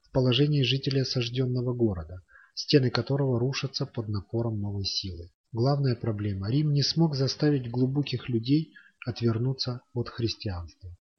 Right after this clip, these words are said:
Технология, работающая на массу, никогда не работает на элиту. Иначе миром можно было бы управлять не с помощью идей, а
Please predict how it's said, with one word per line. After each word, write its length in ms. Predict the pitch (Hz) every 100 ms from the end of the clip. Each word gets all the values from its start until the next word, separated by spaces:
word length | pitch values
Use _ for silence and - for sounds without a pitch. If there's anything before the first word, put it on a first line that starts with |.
| _ - _ _ _
Технология, 640 | - 143 - 156 180 160 156
работающая 960 | 147 151 156 147 139 135 - - 131
на 160 | 123 123
массу, 580 | 127 147 - - 98 113
никогда 440 | 127 123 123 123 139
не 140 | 127
работает 560 | 117 113 117 113 107 120
на 200 | 113 123
элиту. 540 | - 113 104 90 - - _ _ _ _ -
Иначе 360 | 156 151 -
миром 280 | 165 175 165
можно 300 | 160 151 147
было 260 | 143 143 143
бы 140 | 139
управлять 500 | 131 127 123 139 135
не 120 | 123
с 80 | 117
помощью 500 | - 165 151 - 135 -
идей, 460 | 123 107 107 98 -
а 160 | 120